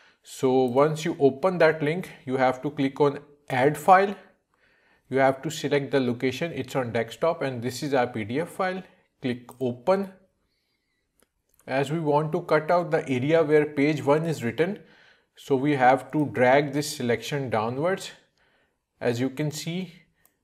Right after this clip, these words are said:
that area has been removed. Now you have to click on crop P D F.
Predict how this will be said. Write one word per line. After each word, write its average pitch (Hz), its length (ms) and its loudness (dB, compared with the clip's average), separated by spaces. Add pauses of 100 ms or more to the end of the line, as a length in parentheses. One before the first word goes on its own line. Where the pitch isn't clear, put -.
that 131 380 2
area 139 300 4
has 135 280 0
been 139 440 0
removed. 117 680 -4 (540)
Now 120 180 0
you 143 120 2
have 135 260 4
to 151 80 -2
click 143 320 -4
on 143 240 -4 (180)
crop 123 400 4
P 170 120 -2
D 180 180 0
F. 196 220 -4